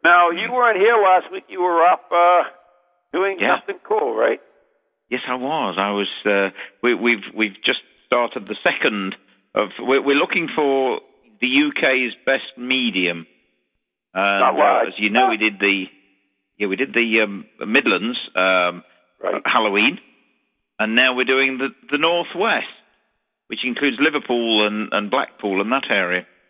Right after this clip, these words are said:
Speaker 2: And we did the auditions on, on Tuesday night, unfortunately. It would have been good
Speaker 1: Right.
Speaker 2: if we'd done it live, wouldn't it?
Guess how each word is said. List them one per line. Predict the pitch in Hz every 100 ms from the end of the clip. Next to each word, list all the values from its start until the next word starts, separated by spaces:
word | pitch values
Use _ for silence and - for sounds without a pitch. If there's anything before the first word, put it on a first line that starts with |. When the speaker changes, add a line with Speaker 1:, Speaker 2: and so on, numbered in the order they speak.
| _ _ _ _ _ _ _ -
Speaker 2:
And | 110
we | 113
did | 113
the | 120
auditions | 120 120 123 117 95 92
on, | 95 95 98 _
on | 90 95
Tuesday | - 117 135
night, | 117 127 117
unfortunately. | 87 95 95 90 - 120
It | - _ _ _ _ _ _ _ -
would | 123
have | 110
been | 120
good | 113
Speaker 1:
Right. | 160
Speaker 2:
if | -
we'd | 135
done | 135
it | 139
live, | 107 127 120 98 113
wouldn't | 135
it? | 92